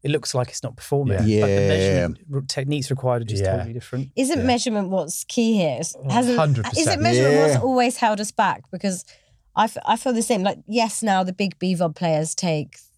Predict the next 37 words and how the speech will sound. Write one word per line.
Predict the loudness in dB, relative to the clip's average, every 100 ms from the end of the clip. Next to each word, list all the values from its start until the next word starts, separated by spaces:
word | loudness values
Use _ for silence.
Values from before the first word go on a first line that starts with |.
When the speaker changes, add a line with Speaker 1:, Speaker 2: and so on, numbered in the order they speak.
| _
Speaker 4:
third-party | -4 -4 -2 -2 -4 -4 -8 -8
tracking | -4 -4 -4 -10 -8 -6
from | -2 0
an |
ad | 0 -2
Speaker 3:
Mm-hmm. |
Speaker 4:
service | -4 -8 -8
perspective, | -10 -8 -12 -14 _ _ _ _
but | 0
they're | 2
not | 2 0
taking, | 0 -2 -2
like, | -2
the | 0
ad | 0 0
verification | 0 -2 -2 -4 -2 0 -2 -4
tracking. | -4 -4 -6 -4
So | -4
if | -6
a | -2
client | 0 0 -2
Speaker 3:
Mm-hmm. | -2
Speaker 4:
cares | -2 0 -2
about | 0 0 -2 _ _ _ _
fraud, | -2 2 2 2
brand | 0 2
Speaker 2:
Yeah. | 0
Speaker 4:
safety, | 0 -4
viewability, | -2 2 2
Speaker 3:
Yeah. | 0
Speaker 4:
you | -2
can't | 0 0 -2 -8
compare | -4 0 2
like | 2 0
for | -4 -4
like. | 0 0 0 -6 -18 -10
Speaker 1:
Yeah. | -8